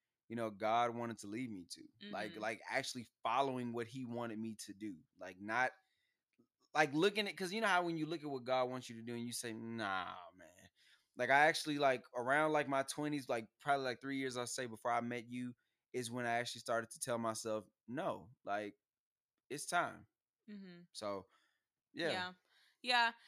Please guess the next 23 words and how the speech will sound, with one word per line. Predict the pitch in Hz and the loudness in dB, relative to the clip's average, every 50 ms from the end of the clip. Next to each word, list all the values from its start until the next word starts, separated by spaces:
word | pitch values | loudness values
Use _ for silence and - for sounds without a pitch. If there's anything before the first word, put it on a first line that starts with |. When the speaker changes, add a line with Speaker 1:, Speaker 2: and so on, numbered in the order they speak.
| - _ - | -20 _ 0
Speaker 2:
And | 226 262 | 4 6
I | 277 285 | 6 6
think | 285 - 330 330 339 349 - - | 4 0 -2 -2 -2 -4 -4 0
that | 285 277 269 254 240 233 226 214 196 - - - - - - _ _ _ _ _ _ _ _ _ _ _ | 4 6 8 10 10 10 8 6 4 2 -2 -8 -12 -12 -14 _ _ _ _ _ _ _ _ _ _ _
what | - 220 240 240 | -4 0 0 2
we're | 240 262 240 | 4 2 2
both | 214 214 220 233 233 233 - - - | 2 2 2 2 0 -2 -8 -14 -6
trying | - 254 226 220 208 208 | 0 2 2 2 2 0
to | - | -4
say | - 214 214 214 202 | 0 0 2 2 2
is | 196 190 | 0 0
that | 190 175 170 185 | 0 -2 -2 -2
we | 190 214 226 | -4 -2 0
were | 226 214 | -2 -2
truly | 208 - - - 240 240 233 226 226 | -2 -6 -10 -10 -8 -8 -8 -8 -6
just | 190 202 196 - | -6 -8 -8 -6
trying | - 226 208 202 196 180 | -2 2 2 2 2 0
to | 175 | -4
figure | - - 190 190 180 175 175 165 160 | -8 -4 -4 -4 -2 0 0 0 2
it | 156 | 2
out. | 151 143 123 101 98 - - _ _ - - - - _ - | 2 2 2 2 -2 -4 -8 _ _ -20 -20 -20 -20 _ -6
And | - 214 233 233 233 226 226 220 220 202 - - - | -2 2 2 4 4 4 4 2 2 0 -4 0 6
I | - 208 226 247 254 269 269 269 | 8 10 12 12 12 10 8 4